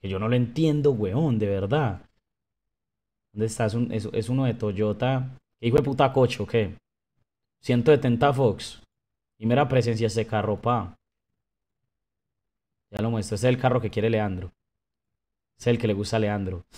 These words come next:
Marica, donde Leandro me monte en este carro la rompe. Yo ya le he dicho muchas veces. Él porque no quiere. Yo ya le digo, marica, usted cuando quiera comprarlo me dice. Que yo le ayudo, huevón, a que lo pueda tener y lo pueda ir pagando, ¿me entiende? No necesita ni siquiera tener la plata.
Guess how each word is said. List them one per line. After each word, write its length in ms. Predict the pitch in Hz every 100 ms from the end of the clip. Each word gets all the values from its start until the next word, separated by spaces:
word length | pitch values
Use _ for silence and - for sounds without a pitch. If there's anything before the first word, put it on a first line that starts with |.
| - -
Marica, 200 | 151 175
donde 140 | 156
Leandro 260 | 143 143 185
me 100 | 175
monte 180 | 151
en 80 | 180
este 220 | 185 202
carro 240 | 190 180 208
la 120 | 165
rompe. 400 | 131 143 175 131
Yo 100 | 120
ya 60 | 160
le 60 |
he 60 | 175
dicho 120 | 175
muchas 300 | 160 156 160
veces. 560 | 123 151 107 90 - _ _ _ _ _
Él 140 | - 127
porque 260 | 180 180
no 160 | 160 131
quiere. 320 | 131 151 151
Yo 100 | 120
ya 120 | 120
le 100 | 151
digo, 180 | 160 147
marica, 300 | 131 131 147
usted 180 | 139 170
cuando 220 | 160 151
quiera 220 | - 139
comprarlo 500 | 151 127 117 147 151
me 140 | 127 110
dice. 420 | 117 123 - 90 - - _ _ _ _ _ _ _ _ _ _
Que 80 | 107
yo 120 | 110
le 80 | 117
ayudo, 300 | 131 139 139
huevón, 280 | 123 113 117
a 100 | 131
que 220 | 127 110
lo 160 | 107 104
pueda 220 | 120 131 131
tener 300 | 113 127 147
y 60 |
lo 140 | 123 107
pueda 160 | 110
ir 100 | 120
pagando, 400 | 123 123 120 107
¿me 100 | 95
entiende? 280 | 92 127 113
No 100 | 104
necesita 300 | 117 117 120
ni 100 | 120
siquiera 300 | 101 107 113
tener 180 | 113 104
la 140 | 107
plata. 340 | - 90 -